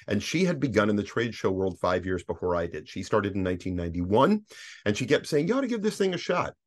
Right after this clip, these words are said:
I was like, "No, no, no, I'm an actor. I'm not interested in corporate theater," which is, if you recall what it was at that time, it's changed dramatically since then. But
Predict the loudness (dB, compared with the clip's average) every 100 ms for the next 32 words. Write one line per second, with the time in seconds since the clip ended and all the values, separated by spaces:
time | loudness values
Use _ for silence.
0 | _ -18 -14 -10 -8 -8 -8 -6 -2 0
1 | -2 -4 -2 0 2 0 -4 -8 -6 -6
2 | -8 -10 _ _ _ _ _ 2 2 4
3 | 0 -2 -4 -2 -2 -4 -2 -2 0 0
4 | 0 -4 -2 -2 0 2 4 6 6 6
5 | 0 -12 -12 2 4 6 6 8 8 6
6 | 2 2 0 0 -2 -2 -4 -8 -10 -6
7 | -4 -4 -8 -4 -2 0 0 0 -2 0
8 | -2 0 -4 -4 2 4 4